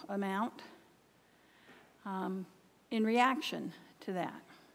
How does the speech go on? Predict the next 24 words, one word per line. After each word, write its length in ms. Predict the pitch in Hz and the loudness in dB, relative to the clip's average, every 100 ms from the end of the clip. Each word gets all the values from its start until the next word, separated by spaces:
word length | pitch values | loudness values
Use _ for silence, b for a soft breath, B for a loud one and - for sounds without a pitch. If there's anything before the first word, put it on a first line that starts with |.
| b _ _ _ B B B | b _ _ _ B B B
But 100 | 233 | 2
that 220 | 226 269 285 | 8 10 10
was 320 | 277 - - b b b - | 6 2 -8 b b b 0
one 340 | 214 226 247 | 4 6 8
way 320 | 233 214 220 | 8 10 8
freedom 640 | 233 - 220 208 208 233 233 | 4 2 4 6 6 4 0
was 400 | 220 190 180 190 | -2 0 0 -2
expressed. 800 | 240 - - 359 277 175 - - - - - _ _ _ _ _ _ _ _ _ b b b b b | -4 -6 -2 0 0 0 -10 -18 -20 -20 -20 _ _ _ _ _ _ _ _ _ b b b b b
Freedom 500 | - 294 339 339 285 | -4 2 8 10 10
is 240 | 247 220 220 | 10 6 4
the 100 | 214 | 4
last 520 | 214 220 233 233 220 | 8 10 8 4 0
word 400 | 214 226 262 220 | 4 6 6 6
that 180 | 202 208 | 4 4
was 120 | 202 | -2
spoken 560 | - 233 233 233 226 | 0 2 4 4 2
by 180 | 202 190 | 4 4
Mel 340 | 196 208 220 208 | 4 6 6 4
Gibson 500 | 214 233 - 277 233 | 2 0 0 4 4
in 180 | 196 | 4
the 160 | 190 - | 2 2
epic 300 | 214 220 - | 0 -2 -2
movie 320 | 226 226 214 | 0 2 0
Braveheart. 760 | 185 202 214 226 262 277 330 | 0 2 2 0 0 0 0